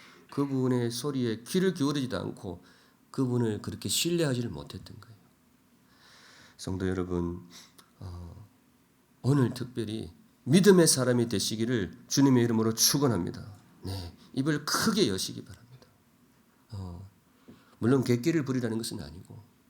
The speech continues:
괜히 무슨 사고를 치라는 말은 아니고 이게 무슨 말인가 하면 나를 향한 주님의 사랑을 제한하지는 말라는 거예요. 나를 향한 주님의 사랑, 그 따뜻함, 특별히 그분의 능력을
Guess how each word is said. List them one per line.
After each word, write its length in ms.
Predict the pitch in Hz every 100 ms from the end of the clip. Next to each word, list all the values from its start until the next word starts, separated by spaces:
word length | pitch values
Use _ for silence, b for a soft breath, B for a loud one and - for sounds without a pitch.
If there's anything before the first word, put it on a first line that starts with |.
| _ - -
괜히 260 | - 127
무슨 540 | 117 123 127 113 101 87 B B B _
사고를 420 | 107 120 131 139
치라는 300 | 123 - 107
말은 300 | 101 76 95
아니고 440 | 82 73 92 90 - b b
이게 180 | - 120
무슨 280 | 107 92 120
말인가 360 | 117 110 113 98
하면 320 | 107 110 85 B B -
나를 440 | 101 117 143 147
향한 300 | 139 135 127
주님의 440 | 123 151 156 135 123
사랑을 640 | 123 120 127 127 127 90 B B -
제한하지는 720 | 147 185 202 156 123 113 113
말라는 280 | 82 78 90
거예요. 340 | 90 - - - _ b b b
나를 360 | 117 156 190
향한 300 | 180 175 175
주님의 680 | 165 175 185 165 156 135 127 B
사랑, 380 | - 147 165 156
그 260 | 127 165 185
따뜻함, 540 | 165 175 175 170 127
특별히 340 | 202 196 214 175
그분의 340 | 202 196 180
능력을 680 | 160 208 208 175 170 160